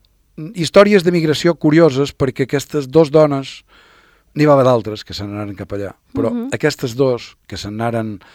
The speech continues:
Speaker 1: entre el mil nou-cents quinze i el mil nou-cents vint.
Speaker 2: Déu-n'hi-do.
Speaker 1: Aquestes dos persones vivien aquí, anaven vestides de pagesa, no sabien parlar castellà,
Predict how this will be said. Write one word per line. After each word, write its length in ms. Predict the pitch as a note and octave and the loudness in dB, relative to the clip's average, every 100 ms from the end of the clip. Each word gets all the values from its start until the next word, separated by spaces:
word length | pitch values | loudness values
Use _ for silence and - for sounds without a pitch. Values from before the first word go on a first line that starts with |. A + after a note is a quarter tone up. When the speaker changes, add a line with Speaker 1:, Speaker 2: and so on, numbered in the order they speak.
| _ _ _ _ | _ _ _ _
Speaker 1:
entre 260 | G#2+ F#2+ G2 | -16 -12 -14
el 80 | F#2+ | -12
mil 160 | G#2+ | -10
nou-cents 360 | G#2+ G2 F#2 - | -10 -12 -14 -10
quinze 260 | A2+ A2+ G2 | -10 -10 -14
i 40 | |
el 60 | F#2 | -14
mil 120 | G#2 | -14
nou-cents 340 | G#2 - E2 | -14 -16 -18
vint. 220 | E2 G#2 - | -12 -12 -12
Speaker 2:
Déu-n'hi-do. 600 | G#3 G#3+ G3 G3 F3 F3 _ _ _ _ _ _ _ _ _ _ _ - | -8 -6 -4 -6 -10 -14 _ _ _ _ _ _ _ _ _ _ _ -6
Speaker 1:
Aquestes 320 | C#3 F3+ F#3 | -4 -2 0
dos 140 | F3+ | -2
persones 600 | - D3 D#3 D#3 E3 D#3 - | -2 0 2 2 0 -4 -10
vivien 340 | C3 C3+ D3+ C#3+ | -6 -2 0 -2
aquí, 360 | B2+ D3 D#3+ _ | -4 -8 -8 _
anaven 260 | B2+ C3+ B2 | -8 -8 -8
vestides 360 | A#2+ B2+ A#2 | -8 -6 -6
de 80 | G#2+ | -6
pagesa, 460 | G#2 G#2 A2+ G#2+ - _ _ _ _ _ _ | -8 -8 -8 -10 -18 _ _ _ _ _ _
no 140 | C3 C3 | -8 -8
sabien 300 | A#2+ A2+ F#2+ | -4 -6 -6
parlar 260 | F#2+ G2+ | -10 -12
castellà, 400 | F#2 F2+ G2 F#2+ | -12 -16 -16 -16